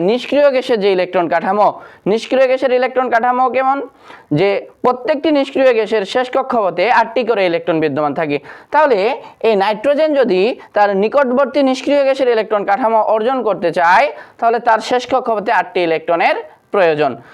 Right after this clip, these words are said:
তাহলে এখানে আমাদের পাঁচটি ইলেকট্রন আছে, আরও তিনটি ইলেকট্রনের প্রয়োজন। তো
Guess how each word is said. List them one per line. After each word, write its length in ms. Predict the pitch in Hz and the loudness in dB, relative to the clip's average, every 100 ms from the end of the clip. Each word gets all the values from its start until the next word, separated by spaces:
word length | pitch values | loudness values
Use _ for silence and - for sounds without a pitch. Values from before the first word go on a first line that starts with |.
| - - | -20 -2
তাহলে 260 | 277 294 214 - - | 2 4 2 -2 -4
এখানে 260 | 233 269 277 | -2 0 0
আমাদের 240 | 277 277 | 2 0
পাঁচটি 340 | 277 285 277 277 | 2 2 4 0
ইলেকট্রন 340 | 240 226 214 | 2 0 0
আছে, 120 | 196 | 2
আরও 180 | 190 247 | 2 2
তিনটি 260 | 269 359 254 | 2 0 2
ইলেকট্রনের 380 | 226 208 208 190 | 0 0 0 2
প্রয়োজন। 380 | 180 175 165 143 - - | 2 2 0 -2 -14 -14
তো 100 | - | 0